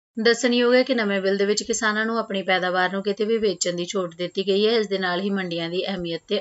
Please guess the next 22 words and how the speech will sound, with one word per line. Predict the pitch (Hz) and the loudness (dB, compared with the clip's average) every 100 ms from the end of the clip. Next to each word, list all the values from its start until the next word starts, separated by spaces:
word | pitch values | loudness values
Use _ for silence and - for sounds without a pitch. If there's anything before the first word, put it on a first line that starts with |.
| 196 | -2
ਅਸਰ | 196 - | -6 -10
ਪਏਗਾ। | - 170 180 175 - _ _ _ _ | -4 -2 0 0 -2 _ _ _ _
ਹਾਲਾਂਕਿ | 214 214 220 233 | -2 0 0 -2
ਪੰਜਾਬ | 233 202 185 180 | -2 0 0 0
ਅਤੇ | 190 | -2
ਹਰਿਆਣਾ | 202 202 190 | 0 0 0
ਦੇ | 185 | 0
ਵਿੱਚ | 202 214 | -2 0
ਮੰਡੀਆਂ | 196 175 175 | -2 -2 -2
ਦਾ | 175 | -2
ਨੈੱਟਵਰਕ | 170 175 175 175 170 | -2 -4 -4 -4 -4
ਵੱਧ | 165 170 180 180 | -4 -2 -2 0
ਹੈ, | 190 | 2
ਲਿਹਾਜ਼ਾ | 196 190 175 185 | 2 2 0 -2
ਇਹਨਾਂ | 190 202 | -2 -4
ਸੂਬਿਆਂ | 196 175 165 | -6 -4 -6
ਦੇ | 180 | -6
ਵਿੱਚ | 185 185 | -8 -6
ਕਿਸਾਨ | 196 196 185 175 | -4 -4 -4 -6
ਸੰਗਠਨਾਂ | 175 190 180 180 175 | -6 -4 -6 -6 -6
ਦੀ | 165 170 | -6 -6
ਨਾਰਾਜ਼ਗੀ | 175 170 165 160 202 | -4 -2 -2 -2 -2